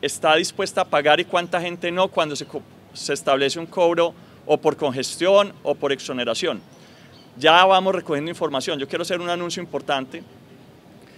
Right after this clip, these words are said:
y es que el primero de marzo, el piloto va a ir hasta el primero de marzo.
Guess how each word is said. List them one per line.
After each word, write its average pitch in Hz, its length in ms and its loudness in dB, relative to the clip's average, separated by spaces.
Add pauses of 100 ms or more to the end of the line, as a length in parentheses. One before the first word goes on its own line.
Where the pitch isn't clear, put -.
(300)
y 156 120 0
es 156 180 2
que 185 260 -2 (1000)
el 143 140 -2
primero 175 500 0
de 202 100 0
marzo, 170 360 2
el 160 140 -4
piloto 151 420 0
va 185 120 6
a 185 40 4
ir 185 100 2
hasta 180 200 -2
el 156 60 -6
primero 156 460 -2
de 160 80 2
marzo. 147 300 -2